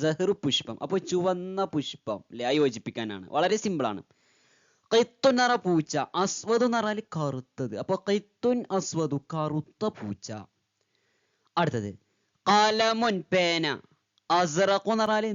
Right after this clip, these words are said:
നീല. അപ്പൊ ഖലമുൻ അസ്റഖു, നീല പേന.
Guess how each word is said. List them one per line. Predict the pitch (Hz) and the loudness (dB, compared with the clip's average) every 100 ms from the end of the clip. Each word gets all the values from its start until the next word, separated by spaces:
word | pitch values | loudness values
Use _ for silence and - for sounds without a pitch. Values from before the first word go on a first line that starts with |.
| 170 | 0
നീല. | 147 127 110 | 0 0 -4
അപ്പൊ | - 202 208 190 | 0 0 2 2
ഖലമുൻ | 190 190 202 208 240 240 - 180 | 4 4 2 0 0 -2 -2 0
അസ്റഖു, | 165 135 156 156 151 156 170 165 _ _ 147 | 0 2 2 2 0 -2 -2 -4 _ _ -2
നീല | 160 170 175 185 196 208 214 - - | 2 4 2 2 0 0 -4 -8 -8
പേന. | 120 107 104 | -4 -4 -4